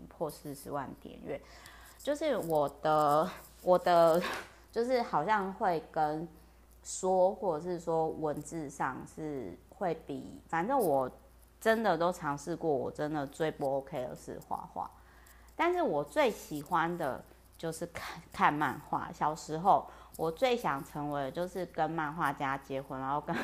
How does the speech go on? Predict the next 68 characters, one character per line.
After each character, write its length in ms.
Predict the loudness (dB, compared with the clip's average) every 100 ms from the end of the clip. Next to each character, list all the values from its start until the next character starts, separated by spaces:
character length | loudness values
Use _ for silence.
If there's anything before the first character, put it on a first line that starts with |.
| 0
漫 120 | 0
画 320 | 4 8 8
家 320 | 6 -2 -2 0 0
<laughs> 200 | 0 4
就 80 | 8
是 140 | 8
每 180 | 8 2
天， 240 | 2 2 2 -4 -4 -2
每 200 | 4 6
天 220 | 8 6 6
画 140 | 6
画。 160 | 8 8
但 200 | 6 2
是 80 |
其-， 180 | 2 2 2
其 240 | 4 4
实 80 | 4
实 160 | 0
际 160 | -2 2
上 180 | 4 4
我 60 |
画 240 | 6 8 10
到 160 | 8
一 80 | 6
定 240 | 4 0 0
的 100 | -2
程 160 | -4
度 160 | -2 -2
之 120 | 0
后， 80 | -2
我 100 | -2
知 140 | 0
道 180 | 2 2
自 140 | -2
己 200 | -6 -6
的 300 | -6 -6 -8 -12 -20 -20 _ -20 -20 _ _ -4
瓶 240 | 0 0 0
颈， 240 | -2 -4 -10 -20 -18 -10 6
他 140 | 8
没 100 | 10
有 100 | 6
办 220 | 8 4
法 220 | 4 0 0
说 220 | 0 0
像 260 | 2 2 2
我 80 | 0
现 240 | -4 -2
在 200 | 0 -2
在 380 | 0 0 0 -2
录 280 | -4 -4 -6
Podcast 680 | 0 0 0 -4 -6 -6 -10
一 120 | -8
样， 260 | -6 -6 -8
就 200 | -10 -12
是， 420 | -12 -12 -10 -10 -8
或 120 | -6
者 60 | -6
是 380 | -8 -8 -8 -10
以 100 | -14
前 240 | -12 -8
在 160 | -4 -4
主 180 | -6 -12
持 160 | -14
广 240 | -12 -12 -10
播 240 | -10 -8
的 140 | -8 -10
时 240 | -12 -14
候， 240 | -6 -6